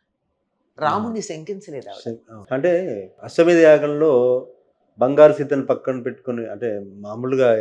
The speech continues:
Speaker 2: యాగం చేసేటప్పుడు భార్య ఉండాలి అని అన్న-, అప్పుడు శంకించింది,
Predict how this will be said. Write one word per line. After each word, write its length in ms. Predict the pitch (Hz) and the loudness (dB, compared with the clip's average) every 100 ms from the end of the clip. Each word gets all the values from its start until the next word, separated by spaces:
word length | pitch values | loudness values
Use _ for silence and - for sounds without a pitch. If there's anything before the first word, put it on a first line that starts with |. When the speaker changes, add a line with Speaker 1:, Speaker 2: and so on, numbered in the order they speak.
| 104 | -2
Speaker 2:
యాగం 300 | 110 127 139 139 | -4 -4 -2 -4
చేసేటప్పుడు 840 | 131 135 139 135 143 139 117 117 _ _ 104 110 _ _ 110 | -4 -4 -8 -8 -4 -4 -4 -8 _ _ -20 -20 _ _ _
భార్య 400 | 101 113 127 139 | -10 -4 0 0
ఉండాలి 440 | 123 123 127 123 | 0 -2 -2 -2
అని 120 | 113 | -6
అన్న-, 160 | 110 110 _ _ 123 | -8 -16 _ _ -2
అప్పుడు 260 | 131 202 | 0 0
శంకించింది, 1080 | 202 165 165 151 180 160 165 156 156 156 151 | 0 -2 -4 -8 -12 -10 -10 -8 -8 -8 -12